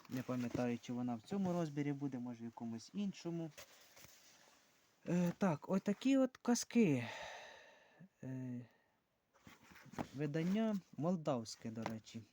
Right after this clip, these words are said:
Молдавське, вісімдесят восьмий рік. Е, вони розсипаються. От.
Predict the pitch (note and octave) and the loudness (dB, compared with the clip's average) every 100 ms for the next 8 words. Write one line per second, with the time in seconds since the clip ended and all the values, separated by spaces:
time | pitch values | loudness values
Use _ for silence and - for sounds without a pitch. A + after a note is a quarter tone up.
0 | _ - - - - - - - _ _ | _ -20 -18 -16 -16 -16 -18 -20 _ _
1 | _ A#2 C3 D#3+ C3 A#2 A#2 - A#2 B2+ | _ -8 -6 -6 -6 -6 -8 -8 -8 -6
2 | C#3+ C#3 C#3 - F3 - D3+ D3 D3 C#3+ | -6 -6 -6 -6 -6 -4 -4 -4 -4 -2
3 | A#2+ A2+ G#2+ - - - - - A#2 A#2+ | -2 -4 -6 -14 -20 -20 -20 -12 -10 -6
4 | C#3+ E3 D3 C3+ D#3 D3+ G3 F#3 F3 - | -6 -4 -4 -4 -6 -2 -2 -2 -4 -4
5 | E3+ - _ _ _ _ _ _ _ _ | -6 -8 _ _ _ _ _ _ _ _
6 | _ - D3 D3 - | _ -8 -6 -6 -10